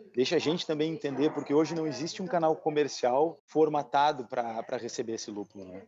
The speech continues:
O que a gente tem é um, são, eh, iniciativas muito pontuais e esse pessoal botando esse lúpulo no mercado de uma forma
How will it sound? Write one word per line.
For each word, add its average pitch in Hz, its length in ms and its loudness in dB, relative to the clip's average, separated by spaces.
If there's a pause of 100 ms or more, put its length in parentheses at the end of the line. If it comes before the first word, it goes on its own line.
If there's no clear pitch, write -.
(360)
O - 20 -20
que 113 80 -8
a 107 40 -6
gente 113 200 -10
tem 131 180 -2
é 143 60 0
um, 170 640 -4 (640)
são, 127 400 0
eh, 120 360 4
iniciativas 131 640 -2
muito 131 220 -4
pontuais 143 800 0
e 139 240 2
esse 139 120 2
pessoal 156 300 0
botando 170 340 2
esse 165 180 -4
lúpulo 143 360 -4
no 160 60 -2
mercado 143 440 2
de 165 80 -10
uma 190 120 -4
forma 185 440 0